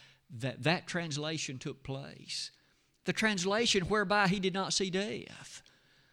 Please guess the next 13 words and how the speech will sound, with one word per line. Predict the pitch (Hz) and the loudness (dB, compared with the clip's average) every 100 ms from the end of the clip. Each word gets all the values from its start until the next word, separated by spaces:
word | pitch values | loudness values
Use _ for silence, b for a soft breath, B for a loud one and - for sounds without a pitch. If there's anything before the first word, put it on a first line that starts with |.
| b b b b b b _ | b b b b b b _
Well, | 165 | 0
surely, | 147 202 247 214 151 | 2 4 4 4 2
in | 151 | 0
addition | 156 180 165 147 | 0 0 0 -4
to | 135 | -2
that, | 160 202 139 95 - b b b b b b _ - | -2 -2 -4 -8 -14 b b b b b b _ -4
you | 170 | 0
and | 160 | 2
I | 160 156 | 2 0
can | 135 139 | -2 -4
now | 147 | -4
ponder | 139 - 139 135 127 | -6 -4 -4 -4 -4
this. | 151 143 120 - - - | -4 -2 0 0 0 -2